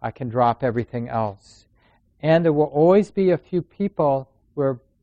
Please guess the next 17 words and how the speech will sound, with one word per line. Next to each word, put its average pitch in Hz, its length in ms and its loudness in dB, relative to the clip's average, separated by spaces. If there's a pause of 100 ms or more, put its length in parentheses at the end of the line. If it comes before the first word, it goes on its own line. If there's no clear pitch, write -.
the 131 360 0
specific - 840 -6
or 127 180 -4
exclusive 143 600 -4
attention 147 380 -8
to 135 60 -6
the 120 60 -10
breath 135 240 0 (480)
isn't 156 360 -2
an 151 100 -6
appropriate 135 560 -2
object. 120 480 -2 (520)
Could - 160 -2
be 151 260 2 (260)
musicians 131 540 -4
who - 80 -12
blow. 147 480 2